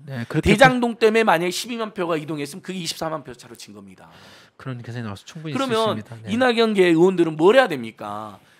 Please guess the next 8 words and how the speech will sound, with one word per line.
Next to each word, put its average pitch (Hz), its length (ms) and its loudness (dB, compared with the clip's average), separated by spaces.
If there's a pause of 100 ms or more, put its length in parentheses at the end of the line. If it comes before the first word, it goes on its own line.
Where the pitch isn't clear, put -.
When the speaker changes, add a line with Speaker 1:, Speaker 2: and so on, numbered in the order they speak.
(120)
Speaker 2:
홍남기를 294 580 0
또 254 120 2
적극 208 320 -2
청구하고 233 420 2
옹호한 170 220 2
사람이 160 300 -2
또 214 100 -6
이낙연입니다. 95 1000 -4